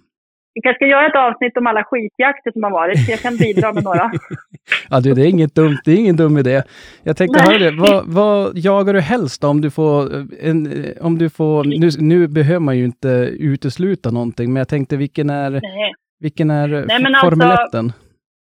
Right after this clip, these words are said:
Speaker 1: eh, Formel etten för mig, alltså, jag har en liten märklig Formel ett faktiskt, som jag börjar med första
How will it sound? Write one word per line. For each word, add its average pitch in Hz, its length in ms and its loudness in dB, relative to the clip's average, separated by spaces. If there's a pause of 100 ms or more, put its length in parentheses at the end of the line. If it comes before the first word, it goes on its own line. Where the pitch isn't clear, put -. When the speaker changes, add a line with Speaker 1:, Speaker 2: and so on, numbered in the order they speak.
(360)
Speaker 1:
eh, 233 120 -4 (100)
Formel 294 300 2 (100)
etten 247 360 -6
för 233 100 -8 (100)
mig, 220 120 0 (260)
alltså, 254 180 -4 (260)
jag 285 120 -2
har 381 100 2
en 320 120 0
liten 294 180 -4 (120)
märklig 269 420 -2
Formel 233 340 -2
ett - 120 -20 (100)
faktiskt, - 340 -10
som 214 160 -16
jag 202 80 -2 (100)
börjar 220 320 0
med 202 80 -2 (100)
första 208 200 -6